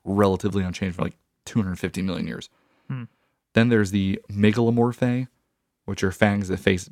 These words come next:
Speaker 1: pointing straight down. Those are mainly the funnel web spiders, which a lot of them live in Australia, although there
Speaker 2: Oh,
Speaker 1: are
Speaker 2: okay.
Speaker 1: some that live here,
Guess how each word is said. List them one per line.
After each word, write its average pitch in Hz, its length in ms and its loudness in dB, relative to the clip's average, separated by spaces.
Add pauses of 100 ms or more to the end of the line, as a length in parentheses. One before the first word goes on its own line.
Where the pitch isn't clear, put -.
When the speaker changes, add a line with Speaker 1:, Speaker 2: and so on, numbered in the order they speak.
Speaker 1:
pointing 95 400 0
straight - 380 -2
down. 101 420 2 (800)
Those 170 380 2
are 139 640 2
mainly 117 720 -2
the 92 460 -4
funnel 135 540 0
web 139 300 0
spiders, 135 520 -2 (220)
which - 480 -4 (880)
a 107 40 0
lot 98 180 2
of 92 60 -4
them 95 200 0
live 95 160 0
in 92 80 0
Australia, 104 640 0 (340)
although 104 220 6
there 104 140 6
Speaker 2:
Oh, 82 60 4
Speaker 1:
are 95 80 6
Speaker 2:
okay. 113 80 0
Speaker 1:
some 123 180 2
that 123 80 2
live 127 220 -2
here, 151 280 -2